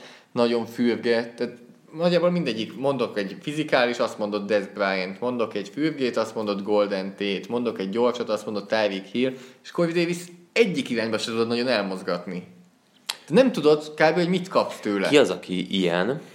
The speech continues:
Speaker 2: tehát, hogy mindenben jó, semmiben sem kiemelkedő, de mégis, mégis úgy fasza?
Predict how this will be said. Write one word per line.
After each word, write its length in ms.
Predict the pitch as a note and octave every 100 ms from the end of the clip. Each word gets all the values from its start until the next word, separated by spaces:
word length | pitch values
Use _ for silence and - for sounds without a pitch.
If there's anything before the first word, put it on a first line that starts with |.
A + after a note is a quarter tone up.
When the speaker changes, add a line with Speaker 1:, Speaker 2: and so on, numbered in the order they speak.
| -
Speaker 2:
tehát, 180 | - F2
hogy 80 | F#2
mindenben 600 | G#2 A#2+ F2+ E2+ E2+ E2
jó, 440 | D#2+ E2 F2+ A2+ B2+
semmiben 640 | - A#2 G2 E2+ E2 D#2
sem 340 | C#2+ - D2 -
kiemelkedő, 760 | - B1+ F2 F2 G#2+ - A#2+ A2
de 80 |
mégis, 680 | A2 A2 G2 E2+ F2 F2 - - - _ _ _
mégis 380 | A2 A2+ A2 -
úgy 100 | G2 -
fasza? 440 | - - - -